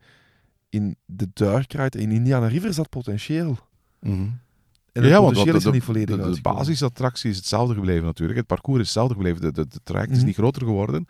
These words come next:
Speaker 2: En het was altijd al een prima wildwaterbaan. Een net kletsnatte wildwaterbaan.
Speaker 1: Mhm.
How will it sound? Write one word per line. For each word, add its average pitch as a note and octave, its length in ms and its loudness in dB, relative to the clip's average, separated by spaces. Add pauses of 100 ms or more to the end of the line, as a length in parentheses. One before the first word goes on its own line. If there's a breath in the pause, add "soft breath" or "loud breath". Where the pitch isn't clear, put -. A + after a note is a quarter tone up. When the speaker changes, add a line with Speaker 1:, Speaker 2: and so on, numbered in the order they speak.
(420 loud breath)
Speaker 2:
En - 140 -8
het F2 160 -6
was A#2+ 160 0
altijd - 260 -4
al G2 100 2
een E2+ 160 -2
prima G#2+ 360 2
wildwaterbaan. G2 760 -4
Een G2 220 0
net C#3+ 240 2
kletsnatte C3 460 0
wildwaterbaan. D#2+ 840 -2 (100)
Speaker 1:
Mhm. A2 220 -8